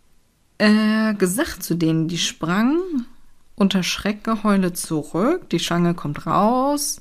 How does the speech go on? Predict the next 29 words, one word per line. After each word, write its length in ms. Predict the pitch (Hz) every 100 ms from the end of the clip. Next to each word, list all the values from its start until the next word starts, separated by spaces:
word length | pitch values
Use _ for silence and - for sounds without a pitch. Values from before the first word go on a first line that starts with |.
| -
schlängelt 680 | - - - 165 196 254 240
sich 180 | - 208
dann, 420 | 196 185 175 185 - - - - - - -
äh, 220 | 160 156
aus 180 | 135 -
diesem 220 | - 165
Gehege 360 | 160 165 226 214
raus 280 | 220 226 -
an 360 | - 185 190
den 240 | 175 165 160
vorbei, 880 | - 160 - 113 117 127 156 254 403 370 - - _ _ _ - - _ _ _ _ _ - _ - - _ _ _ _ _ _
schlängelte 840 | - - 175 220 233 240 - 233 233
sich 460 | 233 180 202 - 170
heraus 440 | 160 175 208 208
auf 240 | - 160
den 220 | - 165 156
Boden. 440 | 175 - 196 165
Im 140 | 170
ganzen 300 | 170 226 -
Reptilienhaus 760 | 220 185 - 196 196 190 180 175
schrien 260 | - 226
die 60 | 233
Menschen 380 | 190 190 - 185
und 100 | 156
rannten 340 | 156 - 170
zu 160 | 175 -
den 200 | 190 208
Ausgängen. 500 | - - - - 175
Ja, 180 | 185 170